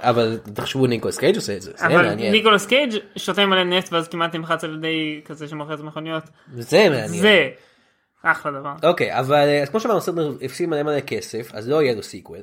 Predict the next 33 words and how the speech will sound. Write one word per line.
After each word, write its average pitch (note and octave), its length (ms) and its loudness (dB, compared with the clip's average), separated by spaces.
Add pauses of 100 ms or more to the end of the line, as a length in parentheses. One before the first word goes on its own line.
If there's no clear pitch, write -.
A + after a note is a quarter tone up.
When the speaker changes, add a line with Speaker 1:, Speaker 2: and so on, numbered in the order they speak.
Speaker 1:
אבל F3 180 0
Speaker 2:
אבל F#3 140 2
Speaker 1:
אם B3+ 80 0
Speaker 2:
אם C#4 100 0
Speaker 1:
היה A#3+ 260 6
Speaker 2:
היה A3 100 8
Speaker 1:
לו G3+ 60 4
Speaker 2:
לו F#3 100 2
Speaker 1:
סיקוול, E3+ 500 4
Speaker 2:
סיקוול, D3 240 2
Speaker 1:
אז C3+ 140 -4
מה D3 140 0
הוא D3 180 6
יהיה? A2+ 280 -4 (320)
מבחינתנו, G3 640 2
כמה G3 180 2
גרוע F#3+ 120 2
זה D#3 60 0
יכול D#3 120 0
להיות D3+ 100 2
שתיים, C3+ 340 0
דה, A#2 120 -2
דה, - 60 0
דה, F#3+ 60 4
Speaker 2:
אלקטריק F3 280 0
Speaker 1:
דה, - 60 -6
דה. D#3+ 60 -2
Speaker 2:
בוגלו. C3+ 220 -6 (380)
Speaker 1:
אז F3 120 -2
כן, F4 240 2
מה D#3+ 200 2
היה A#3+ 200 6
הסיקוול? B3 520 0